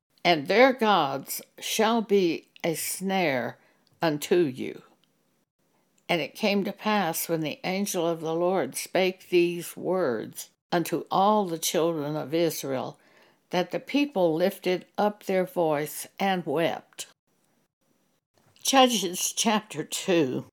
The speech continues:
verse seven. "And the people served the Lord all the days of Joshua,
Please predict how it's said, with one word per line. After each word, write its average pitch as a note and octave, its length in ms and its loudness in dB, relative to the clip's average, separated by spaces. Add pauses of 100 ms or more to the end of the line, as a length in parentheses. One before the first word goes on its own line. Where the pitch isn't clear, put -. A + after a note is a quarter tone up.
(140)
verse F3 280 4
seven. - 560 0 (600)
"And A3 160 6
the A3 60 0
people C4+ 400 0
served A#3 800 0 (360)
the E3+ 180 -2
Lord C3+ 520 0 (160)
all F3 300 2
the G#3 140 -2
days F3 400 0
of B2+ 120 -6
Joshua, - 680 -6